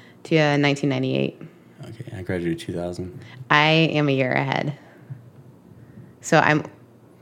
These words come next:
Speaker 1: like, a couple months older than you, but I'm a year ahead in school.
Speaker 2: Okay.
Speaker 1: So, yeah. I was really smart. That's not why.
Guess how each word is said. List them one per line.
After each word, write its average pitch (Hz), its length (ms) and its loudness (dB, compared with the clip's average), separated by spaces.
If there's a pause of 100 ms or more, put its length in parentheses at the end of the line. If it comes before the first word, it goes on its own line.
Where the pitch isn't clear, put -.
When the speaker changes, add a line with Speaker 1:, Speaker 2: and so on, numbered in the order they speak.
(220)
Speaker 1:
like, 139 160 4
a 147 60 6
couple 147 200 4
months 143 220 4
older 139 240 6
than 185 160 4
you, 214 280 4
but 131 140 6
I'm 131 140 4
a 127 40 4
year 123 180 2
ahead 135 200 2
in - 140 -2
school. - 440 -2
Speaker 2:
Okay. 113 320 -12 (1200)
Speaker 1:
So, - 160 -8 (800)
yeah. - 140 -10 (560)
I 160 60 6
was 170 180 6
really 190 200 2
smart. 185 360 0
That's 139 220 2
not 131 160 2
why. 120 280 0